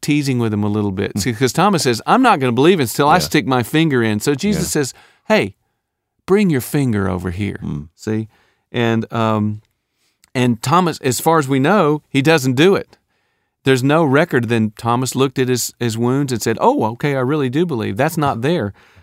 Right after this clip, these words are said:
Speaker 1: Uh, all, all, uh, Thomas does is fall down and say, "My Lord and my God."
Speaker 2: That's right.
Speaker 1: He believes, yeah. So, uh, and then Jesus, and this is one of the most blessed things for me,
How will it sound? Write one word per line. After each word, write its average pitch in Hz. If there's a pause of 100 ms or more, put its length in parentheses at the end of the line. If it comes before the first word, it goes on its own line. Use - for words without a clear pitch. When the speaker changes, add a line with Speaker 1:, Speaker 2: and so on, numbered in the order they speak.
(120)
Speaker 1:
Uh, 120 (100)
all, 170 (100)
all, 165
uh, 117
Thomas 160
does 123
is 113
fall 131
down 123
and 110
say, 123
"My 113
Lord 120
and 113
my 110
God." 113
Speaker 2:
That's -
right. 147
Speaker 1:
He 139
believes, 123
yeah. 107
So, 117
uh, 117 (460)
and 131
then 139
Jesus, 131
and 120
this 135
is 110
one 120
of 110
the 117
most 107
blessed 113
things 113
for 110
me, 104